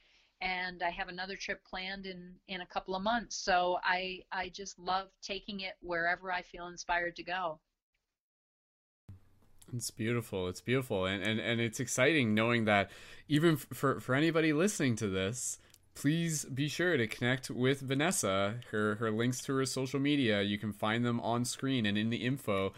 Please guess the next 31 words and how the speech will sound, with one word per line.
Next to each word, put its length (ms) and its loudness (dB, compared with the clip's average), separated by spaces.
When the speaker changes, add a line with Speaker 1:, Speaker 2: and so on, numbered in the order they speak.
Speaker 2:
And 340 4
hey, 340 4
you 220 0
know, 200 2
like, 280 4
if 220 -2
she's 560 0
traveling 520 2
towards 540 2
one 180 0
of 120 0
your 160 2
states, 720 2
might 300 0
be 100 4
an 60 6
opportunity 520 4
for 100 -4
you 100 4
guys 260 6
to, 60 0
like, 160 0
team 260 0
up 140 0
and 100 0
do 140 2
some 200 0
free 200 2
hugs 260 4
together. 460 2
So 240 2